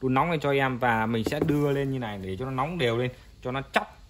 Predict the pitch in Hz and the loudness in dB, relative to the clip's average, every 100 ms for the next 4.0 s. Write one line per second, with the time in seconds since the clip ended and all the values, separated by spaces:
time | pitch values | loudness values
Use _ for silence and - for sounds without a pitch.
0 | - - - - 202 - - 180 170 160 | -20 -20 -20 0 0 0 0 2 2 2
1 | 170 165 170 170 165 160 151 151 208 - | -2 0 2 4 4 4 2 0 0 2
2 | 139 160 147 135 117 117 135 143 - 113 | 2 4 4 4 4 2 0 -2 -2 -2
3 | 107 107 104 101 98 98 92 110 101 | 0 0 0 0 0 -2 -4 -4 -4